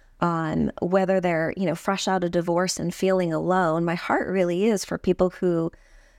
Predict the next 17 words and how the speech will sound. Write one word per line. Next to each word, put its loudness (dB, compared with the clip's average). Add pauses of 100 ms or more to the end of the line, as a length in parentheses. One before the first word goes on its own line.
(400)
need 6
to 0
re-engage 2
back 2
into -4
community 2
and, -2
and, 0 (120)
and 0
need 0
to -2
sort -4
of -2
build 0
this -2
community 0
mentality. -2